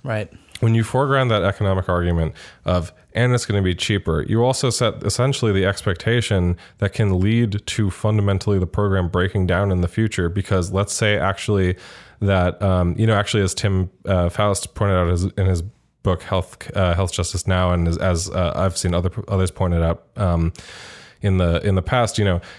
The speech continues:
Speaker 2: if, like, we pass Medicare for All, if we passed Medicare for All and, like, more people suddenly,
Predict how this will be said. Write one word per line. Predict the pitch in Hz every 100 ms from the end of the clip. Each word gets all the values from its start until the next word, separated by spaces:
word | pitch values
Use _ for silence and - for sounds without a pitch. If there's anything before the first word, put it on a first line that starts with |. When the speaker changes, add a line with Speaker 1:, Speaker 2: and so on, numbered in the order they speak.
| -
Speaker 2:
if, | 127 117 -
like, | 107 92 85 -
we | -
pass | 95 - 127 -
Medicare | 110 101 - 95
for | - 98
All, | 95 90 87 - _
if | - 104
we |
passed | 101 123 120 -
Medicare | 110 104 101
for | -
All | 95 95
and, | 90
like, | 92 85 -
more | 101 107
people | 104 - 107 104 95
suddenly, | - 95 92 92 90 87